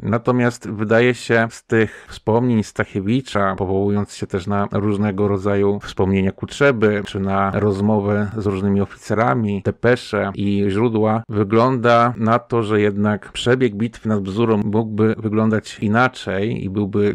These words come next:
bardziej korzystny jeszcze dla polskiego wojska, gdyby ta armia Łódź tam została.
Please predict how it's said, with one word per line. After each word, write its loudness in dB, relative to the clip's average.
bardziej 0
korzystny -8
jeszcze -8
dla -2
polskiego -2
wojska, -2
gdyby -2
ta -4
armia 0
Łódź -4
tam -4
została. -2